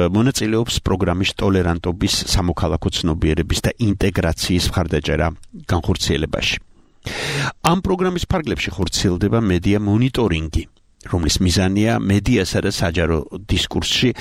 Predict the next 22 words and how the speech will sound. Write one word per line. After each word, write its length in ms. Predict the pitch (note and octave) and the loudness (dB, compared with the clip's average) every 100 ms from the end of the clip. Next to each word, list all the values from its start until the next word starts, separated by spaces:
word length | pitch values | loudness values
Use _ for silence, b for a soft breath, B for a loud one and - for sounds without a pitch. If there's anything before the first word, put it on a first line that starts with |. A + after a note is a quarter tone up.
| B | B
სიძულვილის 800 | B - - B2+ C3 G#2 G2 - | B -2 0 2 2 2 2 0
ენის 240 | D#2+ E2+ - | 0 0 -2
სხვადასხვა 840 | - - - A#2+ G2+ F2+ - - G2 - - | -2 -2 0 0 0 0 -2 0 -2 -2 -4
ფორმებისა 680 | - G2 E2+ E2 D#2+ - | 0 0 0 -2 -2 0
და 120 | F2 G2 | 0 0
მათი 260 | F2+ E2+ | 0 -2
წყაროების, 640 | - - F2 D2+ D2+ E2 - | -4 -2 -2 0 -2 0 0
ა, 140 | G2 F#2 E2+ | 2 2 -2
გამოვლენა. 640 | E2 F2+ F2+ E2+ - - - - - B B B B | -2 0 2 2 0 -4 -14 -20 -6 B B B B
ასევე 500 | - E3+ - G2+ F2 D2+ - | 0 0 0 0 0 -4 -2
იმის 260 | F#2+ F2 | 0 2
შესწავლა, 420 | - G2 - D#2+ D#2 | 2 0 2 0 -2
თუ 140 | - | 0
რამდენად 560 | F#2 F2+ F#2 A2 A#2+ - - | 0 2 2 2 2 -2 -6
იცავენ 680 | - C3+ - G#2+ C2+ F2 B2 C#3 B B B B | -4 -2 2 2 2 2 0 -2 B B B B
მედია 420 | G2 F#2+ F#2+ D2 - | 0 2 4 2 0
საშუალებები 880 | - F#2+ - E2+ E2 - E2 A#2 A#2 | -2 0 0 0 0 0 0 2 2
პროფესიულ 720 | - - - - - F#2 F2 F#2 | 0 -2 0 0 2 0 0 -2
სტანდარტებს 760 | - - G2+ F2+ D#2 C#2 - - - - - B B B B B | -6 -4 -2 0 -2 -2 -2 -2 -2 -6 -8 B B B B B
აღნიშნული 680 | - E2+ E2 - D#2+ E2+ F2+ | -2 0 0 0 2 2 0
თემატიკის 600 | - - E2+ D#2+ D2 E2+ | -2 -2 0 -2 -2 -4
გაშუქებისას. 760 | - E2 - E2 F2 - - - | -2 -2 0 0 0 0 0 0